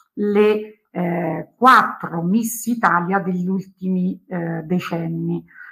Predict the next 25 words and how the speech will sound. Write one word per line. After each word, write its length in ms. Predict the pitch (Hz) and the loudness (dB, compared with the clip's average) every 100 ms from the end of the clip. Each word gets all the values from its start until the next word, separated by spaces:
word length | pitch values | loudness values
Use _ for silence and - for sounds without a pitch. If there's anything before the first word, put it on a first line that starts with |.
| - | -20
Eh, 240 | - 160 165 | -10 -8 -2
quindi 400 | - 247 190 175 | 6 8 8 4
realizzare 680 | 185 190 180 190 175 170 - | 4 4 4 4 4 4 0
quattro 480 | 196 226 226 220 220 | 4 6 4 0 2
ritratti, 760 | 220 214 180 175 - - 196 185 - _ _ _ _ | 2 2 4 2 0 -12 -8 -8 -10 _ _ _ _
eh, 240 | - 170 156 | -12 -10 -4
venti 600 | 151 233 254 254 247 247 | 2 6 8 6 6 4
peonie, 1000 | 233 220 190 180 180 185 185 185 180 - - | 6 6 8 8 8 6 4 2 -2 -8 -14
perciò 220 | 208 233 | -8 -6
c'è 220 | 226 185 | -4 -2
di 100 | 185 | -4
tutto, 480 | 180 226 220 - 156 | -2 -4 -4 -12 -20
ci 120 | - - | -20 -12
sta 180 | - 170 | -4 -2
la 100 | 160 | -2
ghiaccia, 440 | 160 165 - 170 | -2 -4 -4 -10
ci 140 | - | -8
sono 220 | 170 170 170 | -4 -2 -2
i 60 | |
fiori, 540 | - 170 160 165 165 160 - - - | -2 -4 -2 -4 -6 -8 -14 -10 -2
eh, 260 | 170 165 | 0 0
ci 120 | - 190 | 0 0
sono 240 | 180 180 | 4 2
i 80 | 165 | 2
dipinti. 960 | 165 - 170 165 156 - 180 - _ | -2 -4 -4 -2 -4 -2 -2 -2 _